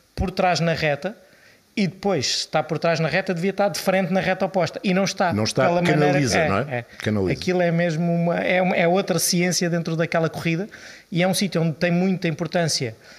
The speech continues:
Speaker 1: os engenheiros estarem a monitorizar o vento para poderem a-, ajudar os pilotos em tempo real, porque há, há alturas de rajadas de cinquenta e sessenta quilómetros hora que se te apanham na, por trás num sítio mau, como naquela travagem a descer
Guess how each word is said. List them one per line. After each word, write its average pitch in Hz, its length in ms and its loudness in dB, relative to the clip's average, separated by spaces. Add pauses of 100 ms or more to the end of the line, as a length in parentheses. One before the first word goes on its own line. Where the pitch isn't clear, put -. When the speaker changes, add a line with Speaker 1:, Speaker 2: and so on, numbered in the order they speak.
(180)
Speaker 1:
os 143 180 -2
engenheiros 175 380 2
estarem 175 300 2
a 165 40 2
monitorizar 165 760 0
o 151 120 0
vento 156 440 -2
para 185 140 -4
poderem 175 480 0
a-, 170 120 -2 (160)
ajudar 160 360 0
os 160 100 -2
pilotos 175 340 0
em 175 100 0
tempo 170 240 -4
real, 190 360 0 (380)
porque 165 240 -2
há, 165 280 4
há 156 100 4
alturas 156 440 2
de 127 60 -8
rajadas 160 420 2
de - 120 -4
cinquenta 175 400 0
e 160 40 0
sessenta 156 300 -2
quilómetros 156 380 0
hora 143 160 2
que - 80 -8
se - 80 -8
te - 40 -4
apanham 160 320 0
na, 151 200 0 (360)
por 185 140 0
trás 170 380 4
num 160 240 2
sítio 170 320 0
mau, 160 160 2
como 147 160 -2
naquela 156 320 2
travagem 151 500 2
a 151 40 0
descer 165 360 -4